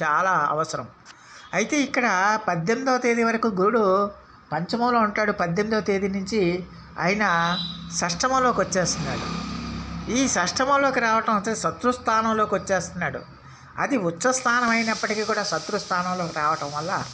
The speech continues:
ఖచ్చితంగా మీకు సహ-, శత్రువులు విపరీతంగా పెరిగిపోతారు కుంభరాశి వాళ్ళకి. మీ చుట్టూ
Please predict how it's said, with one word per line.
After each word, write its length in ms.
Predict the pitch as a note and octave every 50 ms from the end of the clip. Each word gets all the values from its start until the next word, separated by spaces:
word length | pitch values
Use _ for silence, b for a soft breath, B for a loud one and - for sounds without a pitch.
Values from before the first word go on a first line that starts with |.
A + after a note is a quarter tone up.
| B B B B B B B B B B B - G#3
ఖచ్చితంగా 800 | G#3 - - - C#4 C4+ C4+ - B3+ A#3+ B3 B3 A#3+ B3 B3 B3 B3 A#3+ A3+
మీకు 220 | A3+ G#3+ - A3 F#3 -
సహ-, 260 | - E3 E3 F#3+ A3+ A3+ - - - -
శత్రువులు 520 | - F3 F3+ F3 - - A#3+ A#3+ A#3 A#3 G#3 F#3
విపరీతంగా 640 | E3+ F3 G#3 A3 A#3 B3+ B3+ C4 B3+ B3+ C4 A#3
పెరిగిపోతారు 580 | - G#3+ G3+ G3 F#3 G3 F#3+ F#3 F#3+ F3+ F3+ - F3
కుంభరాశి 420 | E3+ F3 F3+ F3+ F3+ F3 F3 F3 F3
వాళ్ళకి. 380 | E3 E3 F3 E3+ E3+ G3 F3 D#3 A#2+ - - - B B B B B B B B -
మీ 80 | D#3+ G3+ G#3
చుట్టూ 380 | - A3+ G#3+ - - - D#4+